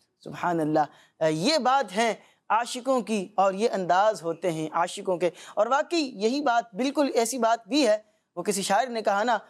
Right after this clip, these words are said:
کہ "زندگیاں ختم ہوئیں اور قلم ٹوٹ گئے، پر تیرے اوصاف کا ایک باب بھی پورا نہ ہوا۔" اگر ہم ساری زندگی بھی لکھتے رہیں نبی پاک کی نعت، تب بھی کبھی بھی کوئی شخص نبی پاک کی نعت کا حق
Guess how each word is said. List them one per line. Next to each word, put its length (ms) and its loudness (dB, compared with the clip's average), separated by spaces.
کہ 100 2
"زندگیاں 840 0
ختم 420 -4
ہوئیں 400 -2
اور 640 2
قلم 380 0
ٹوٹ 400 -2
گئے، 340 2
پر 140 2
تیرے 360 0
اوصاف 680 0
کا 240 2
ایک 160 -4
باب 440 0
بھی 220 -4
پورا 320 0
نہ 100 -8
ہوا۔" 300 -8
اگر 160 2
ہم 100 -2
ساری 240 2
زندگی 420 0
بھی 160 2
لکھتے 300 -2
رہیں 160 0
نبی 260 2
پاک 320 -2
کی 80 -10
نعت، 220 0
تب 100 2
بھی 180 0
کبھی 280 0
بھی 100 0
کوئی 200 0
شخص 340 -2
نبی 280 0
پاک 280 2
کی 60 6
نعت 300 0
کا 80 2
حق 160 2